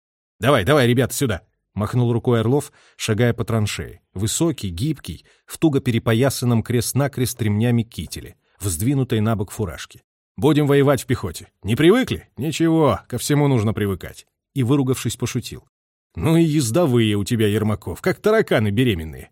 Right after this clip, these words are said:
Еще с кнутами пришли". Когда же они вдвоем распределили людей по оголенным траншеям первой роты, когда осыпанные землей разрывов пробивались назад, переступая через тела убитых, когда из мелких ходов сообщения им открывалась картина боя,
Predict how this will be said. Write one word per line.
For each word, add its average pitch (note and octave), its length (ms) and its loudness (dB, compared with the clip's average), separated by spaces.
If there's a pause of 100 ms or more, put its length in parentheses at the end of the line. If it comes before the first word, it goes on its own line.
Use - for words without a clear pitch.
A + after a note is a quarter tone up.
(140)
Еще A#2 280 -2
с - 80 -4
кнутами D#3+ 520 2
пришли". A2 440 -4 (380)
Когда A#2 320 0
же F3 120 2
они F3 180 2
вдвоем D#3 420 2
распределили C3+ 640 0
людей B2 320 2
по A#2 180 2
оголенным A#2+ 600 2
траншеям A2+ 560 0
первой A2+ 380 2
роты, C3+ 360 -2 (300)
когда D3+ 300 -2
осыпанные D#3 560 -2
землей C#3 360 2
разрывов C3 640 0
пробивались A#2+ 540 0
назад, B2 540 -2
переступая G#2+ 580 -2
через G2+ 280 -6
тела G#2+ 260 -2
убитых, F2 540 -8 (380)
когда G2+ 260 0
из C3 140 2
мелких E3+ 360 0
ходов C#3 360 0
сообщения C3+ 680 0
им C3 280 -2
открывалась C3 600 0
картина A#2+ 500 -2
боя, A2 400 -2